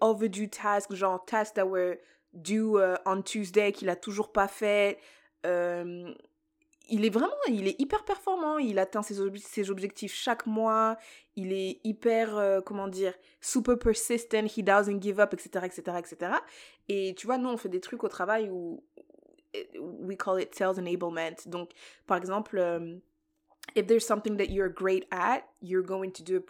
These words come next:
quick presentation to share that with the team. Et à chaque fois que he shares something, il dit, ça, c'est quelque chose que j'ai développé training when I was tra-, euh, training to wrestle. Ou ça, c'est quelque chose de, que j'ai développé, da, da.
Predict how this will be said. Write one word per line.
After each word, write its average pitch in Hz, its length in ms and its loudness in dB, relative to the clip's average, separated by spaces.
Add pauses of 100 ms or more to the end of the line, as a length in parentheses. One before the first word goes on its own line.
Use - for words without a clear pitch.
(100)
quick 185 240 -6
presentation 180 640 -4
to 254 160 -8
share 185 540 0 (320)
that 175 200 2
with 180 140 -6
the 165 100 -6
team. 214 380 -4 (280)
Et 196 120 2
à 185 100 2
chaque 285 180 -6
fois 330 100 -4
que 294 120 -6
he 226 180 -4
shares 254 320 0
something, 196 480 -4
il 185 120 -6
dit, 185 260 -6 (260)
ça, 233 200 4
c'est 226 140 -2
quelque 185 140 -8
chose 196 140 -2
que 196 100 -6
j'ai 180 100 -4
développé 185 640 -2 (260)
training 190 640 -2 (140)
when 185 320 -4
I 180 80 6
was 185 240 0
tra-, - 280 -4 (280)
euh, 175 140 2
training 180 440 -4
to 180 160 -6
wrestle. 175 500 -2 (320)
Ou 196 60 -6
ça, 233 160 4
c'est 220 220 0
quelque 190 180 -6
chose 190 200 -4
de, 190 160 0
que 190 160 -6
j'ai 180 100 -6
développé, 180 560 0
da, 185 180 4
da. 214 100 4